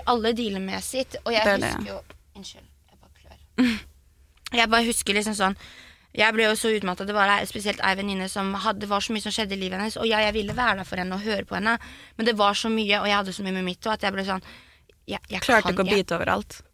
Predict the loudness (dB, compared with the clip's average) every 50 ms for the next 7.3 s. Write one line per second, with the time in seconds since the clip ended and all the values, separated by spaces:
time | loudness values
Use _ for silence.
0 | _ _ _ _ -20 -14 -8 -6 -6 -6 -6 -8 -6 -4 -4 -4 -4 -4 -4 -4
1 | -2 -4 -2 -2 -4 -6 -6 -6 -2 2 2 2 2 2 0 -4 -8 -16 -20 -20
2 | _ _ -8 -2 2 4 4 4 2 -2 -8 -14 -14 -12 -10 -8 -6 -4 -4 -4
3 | -4 -4 -4 -2 -2 -2 -2 -2 -2 -2 -2 -2 0 2 2 2 2 0 -4 -4
4 | -4 -4 -6 -4 -2 0 0 0 0 -2 -4 -4 -2 -2 -2 -4 -4 -8 -12 -20
5 | -20 _ _ -8 -2 0 0 2 4 4 6 6 6 6 6 4 2 0 0 -2
6 | 0 0 2 2 2 2 0 -2 -2 0 2 2 2 2 0 -2 -8 -10 -8 -4
7 | 0 2 2 2 2 0